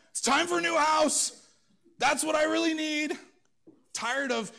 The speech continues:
when I have to change one light, I have to turn the power off in my whole home."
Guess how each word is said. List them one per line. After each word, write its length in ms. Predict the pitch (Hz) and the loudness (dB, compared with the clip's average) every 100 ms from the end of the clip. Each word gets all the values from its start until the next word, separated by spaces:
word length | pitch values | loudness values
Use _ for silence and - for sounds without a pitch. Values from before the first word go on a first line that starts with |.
| - | -12
when 120 | 208 | -6
I 20 | |
have 140 | 208 220 | -4 -4
to 60 | 214 | -4
change 240 | 226 202 | -6 -4
one 220 | 190 247 | -4 -4
light, 180 | 233 226 | -2 -2
I 20 | |
have 100 | 190 | -4
to 80 | 185 | -4
turn 140 | 208 | -4
the 60 | 202 | -4
power 260 | 202 202 202 | -2 0 0
off 140 | 196 | -2
in 60 | 185 | -4
my 100 | 160 | -4
whole 280 | - 285 | 2 2
home." 360 | 240 220 208 220 | 2 2 0 -2